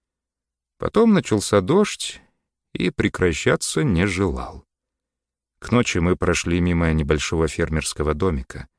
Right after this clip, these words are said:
Из трубы вилась струйка дыма, так что мы подошли и позвали хозяев, но нам никто не ответил. Тогда я толкнул дверь и позвал снова. Внутри было темно, но я учуял запах сала, словно свечка горела, и ее только что погасили.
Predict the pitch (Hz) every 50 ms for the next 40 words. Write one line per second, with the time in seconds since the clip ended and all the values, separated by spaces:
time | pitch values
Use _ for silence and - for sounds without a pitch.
0 | _ _ _ _ _ _ _ _ _ - - 80 78 - - - 160 85 78 73
1 | 113 147 147 120 80 76 87 87 82 73 - - - - - - - 80 76 71
2 | - - 76 71 69 - - 156 147 135 104 - - 101 - - - - - 78
3 | 73 78 80 - 76 71 73 73 71 - - 98 120 113 80 71 71 - - 73
4 | 67 69 71 78 73 73 - - 80 69 69 87 120 127 120 113 101 - _ _
5 | _ _ _ _ _ _ _ - - 143 - - 139 139 135 131 123 120 117 -
6 | - 117 110 110 107 98 92 - - 69 65 - - - - - - _ _ _
7 | _ _ _ _ _ _ _ _ _ _ _ _ _ _ _ - 92 90 98 175
8 | 202 202 120 - 90 85 80 - - 95 87 82 76 92 139 196 - - - -
9 | 85 73 71 90 127 165 156 - - - 71 67 69 65 64 64 62 - _ _
10 | _ _ _ _ _ _ _ _ _ _ _ - 85 76 73 78 78 - - 80
11 | 82 73 80 78 76 73 - - 78 73 78 78 95 120 127 117 78 65 64 65
12 | 69 69 69 73 78 78 76 - - - 80 76 76 73 67 69 73 71 - 82
13 | 78 - - - - 78 85 110 131 151 170 - - - 78 73 73 69 71 71
14 | 67 - - 82 80 73 - - - 80 71 67 73 71 76 92 120 120 110 80
15 | 71 71 71 71 76 73 - - 80 76 - - - - - - - 82 78 82
16 | 85 82 - - - 67 - - -